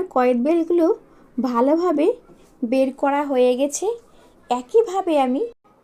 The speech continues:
চারটি কয়েদ বেল ভালোভাবে বের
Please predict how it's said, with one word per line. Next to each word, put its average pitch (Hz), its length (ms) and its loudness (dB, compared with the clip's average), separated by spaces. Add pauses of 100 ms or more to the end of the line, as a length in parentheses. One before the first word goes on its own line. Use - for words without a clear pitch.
(200)
চারটি 277 500 -4
কয়েদ 254 380 2
বেল 302 180 2 (300)
ভালোভাবে 277 600 0 (540)
বের 269 240 4